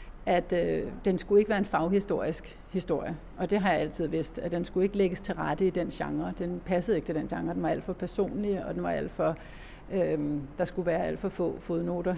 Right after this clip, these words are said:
til, at det holdt, <laughs> til det ligesom holdt i det, øh, i det miljø. Og, og den fagtradition, og jeg var virkelig glad for at blive uddannet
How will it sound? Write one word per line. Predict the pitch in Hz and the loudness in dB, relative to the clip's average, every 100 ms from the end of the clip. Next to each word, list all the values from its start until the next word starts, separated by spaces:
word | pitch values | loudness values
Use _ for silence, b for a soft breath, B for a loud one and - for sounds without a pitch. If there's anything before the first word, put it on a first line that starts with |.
| 160 | 0
til, | 175 | 0
at | - | 2
det | 175 | 2
holdt, | 160 196 - - - | 4 4 2 -2 8
<laughs> | 277 294 233 | 8 8 8
til | 247 | 8
det | 208 | 8
ligesom | 202 226 | 6 4
holdt | 214 180 208 | 6 6 6
i | |
det, | 208 202 B B B 247 - | 2 0 B B B -8 2
øh, | 208 175 170 | 6 8 6
i | - 208 | 4 0
det | - 226 233 - B B B | 8 10 10 6 B B B
miljø. | 220 208 196 247 277 | 4 6 10 10 10
Og, | - 202 175 175 190 - - - - - - - | 10 8 10 6 2 -8 -16 -18 -18 -16 -10 -2
og | 175 | 4
den | 214 208 | 6 6
fagtradition, | 180 180 - 202 196 196 | 4 4 4 4 4 4
og | 196 | 4
jeg | 190 | 6
var | |
virkelig | 196 214 226 220 | 6 6 4 0
glad | 190 196 | 2 2
for | 208 | 2
at | 214 | 2
blive | 190 | 2
uddannet | 170 175 - 170 | 2 0 0 -2